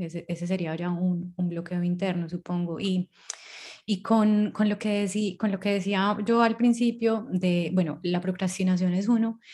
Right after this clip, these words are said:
Otro, em, el arranque, el inicio. ¿Por qué empezar es tan difícil?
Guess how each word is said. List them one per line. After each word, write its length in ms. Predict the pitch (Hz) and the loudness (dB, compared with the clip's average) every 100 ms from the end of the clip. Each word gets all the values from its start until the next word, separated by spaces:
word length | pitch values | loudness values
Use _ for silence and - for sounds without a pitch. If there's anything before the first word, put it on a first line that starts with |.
| - - - _ _ | -20 -20 -20 _ _
Otro, 640 | - 220 190 180 165 143 - _ _ _ _ - | 0 2 2 -2 -4 -8 -16 _ _ _ _ -2
em, 460 | 202 196 185 190 - | 2 4 4 4 2
el 160 | 196 | 4
arranque, 720 | 185 190 202 175 - - 160 - _ _ | 6 4 4 0 -2 -12 -20 -20 _ _
el 180 | 196 185 | -4 0
inicio. 840 | 185 190 226 208 180 165 151 - - _ _ | 4 6 8 6 4 -4 -10 -14 -20 _ _
¿Por 340 | - 220 226 - | 0 0 0 -2
qué 320 | 226 214 190 | 0 0 2
empezar 520 | 190 185 214 196 165 | -2 0 0 0 0
es 120 | 160 | -4
tan 160 | - 208 | -2 -2
difícil? 680 | 175 - 208 - - 156 - | -2 -4 -8 -8 -12 -14 -16